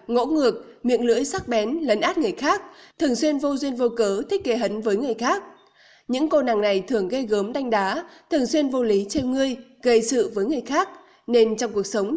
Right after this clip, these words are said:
thường xuyên gây mâu thuẫn, tạo thị phi, tạo khẩu thiệt. Những mẫu phụ nữ này thường trổ tài khoe khoang sự mạnh mồm của mình, rất thích dùng giọng nói của mình để lấn át, trói buộc đối phương, ưa quản mọi chuyện của đàn ông, khiến đàn ông luôn cảm thấy ngột ngạt.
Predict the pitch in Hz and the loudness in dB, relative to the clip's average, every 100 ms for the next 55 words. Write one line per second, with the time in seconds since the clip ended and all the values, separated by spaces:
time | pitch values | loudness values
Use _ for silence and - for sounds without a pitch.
0 | 349 277 196 233 214 214 208 208 247 226 | -2 -2 0 0 2 2 2 0 0 0
1 | 370 - - - 285 247 254 220 311 302 | 0 -2 -10 -2 0 0 -2 -4 -2 -2
2 | 285 - - 247 143 202 254 175 220 208 | -4 -10 -6 0 0 0 -4 0 2 2
3 | - - - _ _ - 254 277 285 320 | 0 -16 -20 _ _ -8 -2 2 2 0
4 | 220 240 277 302 240 196 - - 262 226 | 0 2 2 2 2 0 -6 0 2 2
5 | 277 233 233 214 214 285 277 285 254 233 | 2 2 2 0 0 -4 -4 -4 -4 -4
6 | 233 226 214 208 190 185 208 202 175 - | -4 -2 -2 -2 -2 -2 0 0 -2 -12
7 | - - - 440 440 440 247 208 190 196 | -20 -8 -4 2 2 2 -2 -2 -2 -4
8 | 202 302 220 202 185 208 185 170 180 269 | -4 -2 0 0 0 0 0 -2 -2 -2
9 | 370 - - 214 208 233 190 196 240 294 | -2 -6 -8 -4 -2 -2 0 -2 0 -2
10 | 262 - - - 277 277 220 208 - 254 | -2 -10 -10 -2 0 2 2 0 -2 -2
11 | 202 180 190 175 247 269 254 - - 226 | -2 -2 -4 0 0 0 -4 -10 0 0
12 | 233 330 202 233 226 214 208 185 170 180 | 2 2 2 2 2 0 0 -4 -6 -8
13 | 269 294 220 220 | -6 -4 2 2